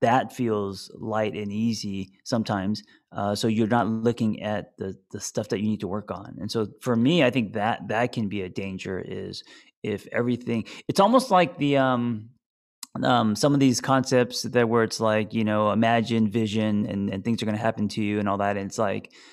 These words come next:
"No, it requires work, you can't sit on your couch and just cross your fingers," and so with this positivity thing, if you're just going to be positive, positive isn't a bad thing, of course, but if you're just going to jump on that,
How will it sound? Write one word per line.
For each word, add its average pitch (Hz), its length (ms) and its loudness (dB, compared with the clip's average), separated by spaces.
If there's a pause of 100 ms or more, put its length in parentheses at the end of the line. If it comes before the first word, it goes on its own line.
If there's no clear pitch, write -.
(160)
"No, 147 300 4
it 104 140 -4
requires 113 440 2
work, 113 300 2
you 107 80 -2
can't 117 240 0
sit 117 120 0
on 107 120 0
your 92 80 -6
couch 107 340 -4
and 104 100 -6
just 98 180 -8
cross 101 180 -2
your 101 80 -10
fingers," 113 480 -2
and 107 100 -2
so 123 120 2
with 113 120 -2
this 110 140 -4
positivity 131 640 -2
thing, 101 360 -4 (440)
if 120 240 -2
you're 110 140 -4 (140)
just - 480 2 (180)
going 123 460 2
to 107 400 -4 (560)
be 110 480 2 (100)
positive, 110 720 0
positive 131 440 2
isn't 120 220 2
a 92 60 -8
bad 90 220 -2
thing, 92 140 -4
of 92 80 -12
course, 104 200 0
but 107 160 -4
if 101 120 -10
you're 113 120 -4
just 127 380 0
going 120 160 0
to 104 100 -6
jump 113 300 -4
on 104 220 2
that, 95 320 -4